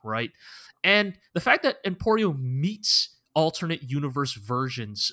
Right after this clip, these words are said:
of the entire cast at the end of part six almost suggests that, at least to a certain extent, Pucci may have had a point, right? But the fact that these versions are not in prison and are not fighting for their lives against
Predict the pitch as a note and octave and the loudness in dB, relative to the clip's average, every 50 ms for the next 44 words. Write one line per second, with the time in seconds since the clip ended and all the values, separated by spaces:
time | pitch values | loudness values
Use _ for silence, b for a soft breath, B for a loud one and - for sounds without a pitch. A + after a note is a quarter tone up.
0 | - _ - B2+ C3+ C3+ C3+ B2 B2 B2+ A#2+ A#2 - - - C3+ C3 A#2 G#2 G#2 | -6 _ 0 2 2 2 2 0 -2 -4 -4 -4 -4 -2 0 2 2 2 0 -4
1 | G#2 - - - - B2+ A2+ G#2+ G#2+ - - - B2+ A#2 A2 A#2+ A2 - - G#2+ | -8 -12 -8 -4 0 0 0 0 -2 -4 -6 -6 -8 -10 -10 -12 -14 -10 -10 -8
2 | A2 A#2+ A2 A2 G#2 - - B2+ G#2 F#2 - - - - B2+ G#2 G2 - - - | -8 -8 -10 -12 -14 -10 -8 -8 -6 -4 -2 -2 -2 -2 -2 -6 -4 -4 -2 -2
3 | - B B B B B B B B B B _ _ - D#3+ F3 F3 F3+ F3+ E3+ | -2 B B B B B B B B B B _ _ 2 4 4 4 4 2 2
4 | - - - C#3 A#2 - C#3 B2+ B2 - - - - - C3+ C3 B2+ - - A#3+ | 2 0 -2 -2 -4 -2 -2 0 0 -2 -2 -2 -2 -2 -4 -6 -6 -4 -4 -4
5 | - - A3 G#3 A#3+ C4+ B3+ - - - A3 G3+ F3 C#3 - - - - - D#3+ | -2 -2 -6 -6 -4 -4 -4 -4 -4 -4 -4 -6 -4 -4 -2 -2 -2 -2 -2 -4
6 | D3+ - D3 A#2 A2 - - - - - A2+ G#2+ G2+ - - _ _ _ _ - | -4 -6 -8 -12 -6 -4 -4 -2 -2 -2 -4 -6 -6 -10 -14 _ _ _ _ -8
7 | - - G3 G3 - - - F3 D3 B2 A#2+ A#2+ B2+ B2+ A#2+ A2+ - - A2+ G#2 | -4 -4 -4 -2 -2 -2 -2 -2 -4 -4 -2 -2 0 0 0 -2 -4 -4 -6 -6
8 | F#2+ - _ - - - G2+ - - - _ _ - G2+ G2+ G#2+ G#2+ G#2+ G#2+ _ | -6 -8 _ -16 -14 -14 -14 -14 -16 -20 _ _ -10 -6 -4 -2 -2 -4 -4 _
9 | _ b b b b b b b b _ - D3+ D3+ D3+ D3+ - - _ - F3 | _ b b b b b b b b _ 4 6 6 6 4 2 0 _ 2 2
10 | E3+ - G#3 G#3 G#3 G3+ F3+ E3 - - C3+ C#3 C3 F#3 G3 G3 G3+ F#3+ - C3 | 6 8 8 8 10 8 4 0 -2 -6 -4 0 2 2 2 2 0 -2 -2 -4
11 | B2 C3+ C#3 D3+ C#3+ - C#3+ B2+ - - B2 A#2+ A2+ A#2 A2+ A#2 - - G#2 G2 | -4 -4 -4 -4 -4 -4 -6 -8 -6 -6 -6 -6 -4 -4 -4 -4 -6 -10 -16 -16
12 | - - - C3 D#3+ D3 D3+ D#3+ E3 E3 - - A#2+ A2+ G#2+ G#2+ A2+ A2 - - | -14 -4 -2 0 0 0 0 -2 -6 -8 -10 -8 -6 -6 -4 -4 -4 -6 -6 -6
13 | - - A#2+ A#2+ B2 A#2 - C3 A2 G2+ G2 G2 G2 G2 G#2 A#2 B2 C3 C3 B2 | -6 -4 -4 -4 -4 -4 -6 -6 -6 -6 -8 -10 -8 -4 -2 0 2 2 0 0
14 | - A2+ A#2 A2+ A2+ G#2+ G#2+ - - - | -2 -6 -8 -8 -8 -4 -2 -2 -2 -2